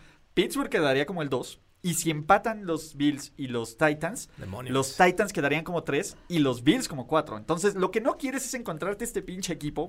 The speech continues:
Speaker 1: que te va a arruinar en la ronda divisional solo para ir a choquear a la final de la conferencia. ¿A quién va a arruinar?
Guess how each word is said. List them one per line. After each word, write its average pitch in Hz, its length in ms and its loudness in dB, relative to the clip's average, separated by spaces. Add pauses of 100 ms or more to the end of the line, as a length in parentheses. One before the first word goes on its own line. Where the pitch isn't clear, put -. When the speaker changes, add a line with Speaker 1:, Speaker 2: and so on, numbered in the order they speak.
Speaker 1:
que 147 120 2
te 139 100 -2
va 135 80 8
a 160 40 10
arruinar 165 500 4
en 143 100 -2
la 131 120 4
ronda 160 260 6
divisional 143 540 0 (240)
solo 202 340 6
para 156 160 6
ir 160 100 6
a 180 80 4
choquear 143 400 2
a 147 60 6
la 139 80 6
final 123 260 -4
de 127 80 -2
la 127 80 0
conferencia. 175 560 -4
¿A 123 120 -4
quién 226 280 -4
va 240 40 10
a - 20 12
arruinar? 156 420 0